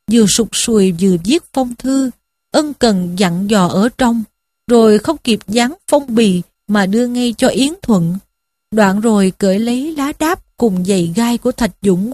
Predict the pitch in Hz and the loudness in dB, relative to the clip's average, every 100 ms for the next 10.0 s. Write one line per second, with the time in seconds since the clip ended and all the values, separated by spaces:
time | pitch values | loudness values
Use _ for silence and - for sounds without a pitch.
0 | - 240 285 370 254 180 156 233 240 233 | -2 0 0 -2 0 0 0 0 2 0
1 | - _ _ - 240 269 359 214 - 349 | -6 _ _ -2 0 0 -2 -2 -2 -6
2 | _ 262 196 180 202 180 _ _ _ 220 | _ 0 0 2 0 0 _ _ _ -2
3 | 330 _ 254 240 220 240 233 240 262 254 | -2 _ 0 0 0 0 0 0 -2 -4
4 | 226 _ 214 190 - 185 165 196 302 - | -12 _ -2 0 2 0 2 0 0 -2
5 | 294 254 208 170 170 226 226 220 - 190 | -6 -4 -2 0 0 -2 -2 -4 -4 0
6 | 190 180 302 _ _ _ _ _ 254 220 | 0 0 -8 _ _ _ _ _ 2 2
7 | 214 185 _ 359 - _ - 240 226 214 | 0 -4 _ -4 -4 _ -2 -2 -2 -6
8 | - 285 - 262 233 220 294 - 392 381 | -2 -2 0 -4 0 -2 -2 0 0 0
9 | - 220 185 170 208 170 170 185 160 | 0 2 2 2 2 2 0 -2 -2